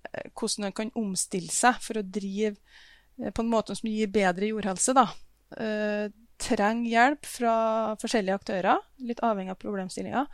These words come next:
fra sam-, hele samfunnet. Så da kan hende at vi tar inn, eh,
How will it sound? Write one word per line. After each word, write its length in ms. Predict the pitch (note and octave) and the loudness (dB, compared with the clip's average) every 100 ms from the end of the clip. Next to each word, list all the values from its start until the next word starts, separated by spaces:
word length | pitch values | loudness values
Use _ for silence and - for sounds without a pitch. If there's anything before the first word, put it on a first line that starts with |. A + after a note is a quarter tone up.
| - - - - - | -12 -18 -20 -20 -4
fra 280 | - A3 | 4 4
sam-, 220 | G3+ A#3 A3+ | 4 0 2
hele 220 | A3+ G3+ | 2 2
samfunnet. 480 | C#4+ C4+ - - - - - - | 0 0 -4 -6 -6 -8 -14 -14
Så 180 | - A#3+ | -10 0
da 140 | C#4+ | 2
kan 160 | D4 C#4+ | 4 4
hende 160 | C4+ | 2
at 120 | B3 B3 | 0 -4
vi 80 | |
tar 320 | B3 C#4 B3 G3 | 0 4 4 4
inn, 240 | G#3 G#3+ | -2 -2
eh, 280 | A3+ A3 | 2 2